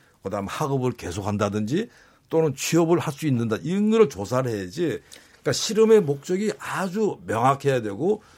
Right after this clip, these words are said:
그다음에 그게 나중에 뭔가를 들어가지고 정책으로 연결이 될 수 있는 실험을 하라는 겁니다.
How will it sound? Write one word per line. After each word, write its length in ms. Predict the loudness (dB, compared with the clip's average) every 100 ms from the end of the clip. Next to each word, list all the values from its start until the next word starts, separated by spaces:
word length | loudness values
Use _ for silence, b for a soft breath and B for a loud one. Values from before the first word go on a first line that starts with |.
| b b
그다음에 280 | 0 2 2
그게 240 | 0 2 2
나중에 480 | 2 0 0 0
뭔가를 460 | 2 0 2 2 2
들어가지고 480 | 4 2 2 -2 -2
정책으로 720 | -4 -2 0 0 2 0 2
연결이 400 | 2 2 4 4
될 120 | 4 0
수 120 | -2
있는 200 | -2 -2
실험을 360 | -4 -4 -2 -2
하라는 260 | -4 -8
겁니다. 220 | -14 -20